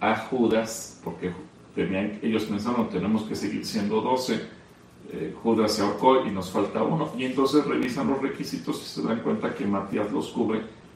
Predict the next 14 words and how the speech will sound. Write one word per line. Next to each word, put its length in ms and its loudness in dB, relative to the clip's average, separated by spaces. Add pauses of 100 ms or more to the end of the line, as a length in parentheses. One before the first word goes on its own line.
(140)
y 220 8
él 300 6 (200)
entra 480 4
dentro 320 2
del 160 4
grupo 320 2
de 120 4
los 300 -2
doce. 380 0 (1200)
Pero 280 6
cuando 260 4
eligen 440 4
a 120 2
Esteban, 640 2